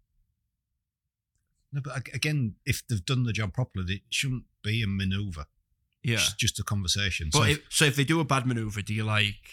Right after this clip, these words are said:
Speaker 1: I'm already thinking, "Yeah, you're annoying me. I don't,
Speaker 2: Yeah.
Speaker 1: I don't really wanna deal with you."
Speaker 2: And do, do you, do you do anything shady, like, you know,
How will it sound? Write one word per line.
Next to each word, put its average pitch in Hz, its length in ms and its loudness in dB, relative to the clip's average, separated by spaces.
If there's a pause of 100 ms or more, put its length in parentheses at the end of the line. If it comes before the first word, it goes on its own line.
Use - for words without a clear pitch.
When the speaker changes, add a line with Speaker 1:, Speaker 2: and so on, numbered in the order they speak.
(1040)
Speaker 1:
I'm 110 140 4
already 117 320 6
thinking, 98 720 0 (180)
"Yeah, 90 240 -2 (480)
you're 92 300 -2
annoying 90 380 -4
me. 78 200 -8 (160)
I 92 60 -8
don't, 117 80 -2
Speaker 2:
Yeah. 101 200 -2 (240)
Speaker 1:
I - 60 -16
don't 87 180 -10
really 82 140 -10
wanna 80 200 -8
deal 82 240 -8
with 78 120 -12
you." 71 120 -16 (560)
Speaker 2:
And 113 160 2
do, 101 140 0
do - 140 0
you, 117 160 2
do 117 200 -4
you 113 60 4
do 120 140 4
anything 117 300 4
shady, 113 420 4
like, 92 280 -4 (200)
you 101 140 -6
know, 78 160 -6